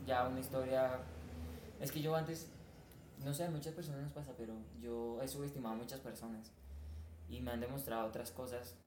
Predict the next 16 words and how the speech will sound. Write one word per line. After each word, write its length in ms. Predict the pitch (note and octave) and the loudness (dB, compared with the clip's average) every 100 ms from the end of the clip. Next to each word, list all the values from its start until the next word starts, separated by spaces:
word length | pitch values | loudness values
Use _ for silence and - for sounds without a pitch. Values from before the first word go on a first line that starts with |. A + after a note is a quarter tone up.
| - | -14
O 160 | - B2 | -6 -4
por 100 | B2+ | -2
ejemplo, 420 | A#2+ A#2 A2+ A#2 A#2 | -2 -2 0 0 0
porque 200 | D3 C3+ | -2 -2
esta 160 | C3+ | -2
persona 340 | D3+ C3+ B2+ B2+ | -2 -2 -4 -4
se, 180 | C3+ C3+ - | -4 -6 -8
me 60 | B2 | -6
pasó 240 | B2 A#2+ | -6 -6
con 120 | A#2+ A#2+ | -8 -8
un 80 | |
psicólogo, 380 | - C#3 A#2+ A2+ | -8 -6 -4 -4
es 60 | A2+ | -4
un 120 | A#2 | -4
gran 200 | A#2+ B2+ | -2 0
amigo, 300 | C3 D3+ A2 | -2 -2 -4